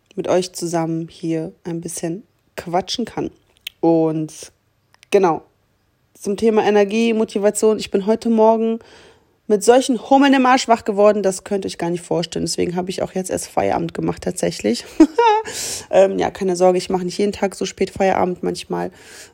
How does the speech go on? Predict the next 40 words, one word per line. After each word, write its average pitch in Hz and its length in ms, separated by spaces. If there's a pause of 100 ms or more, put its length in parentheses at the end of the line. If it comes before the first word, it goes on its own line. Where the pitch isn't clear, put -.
(100)
ähm, 175 340 (220)
<clears throat> 226 280 (1500)
fange 208 220
ich 202 120
auch 202 100
erst 233 160
später 196 260
an 180 80
zu - 100
arbeiten. 185 580
Dann 170 160
natürlich 180 500 (440)
bleibe 175 180
ich - 140
ein 185 80
bisschen 185 220
länger 175 400
am 170 160
Laptop. 175 480 (320)
Manchmal 233 260
fange 220 200
ich 214 120
morgens 214 280
früh 233 240
schon 214 240
direkt 196 300
an, 196 120
produktiv 190 480
zu - 100
sein. 185 180
Dann 180 120
bin 185 100
ich 180 100
um 180 100
drei 190 180
auch 202 100
schon 196 140
wieder 190 160
fertig. 180 540
Und 170 180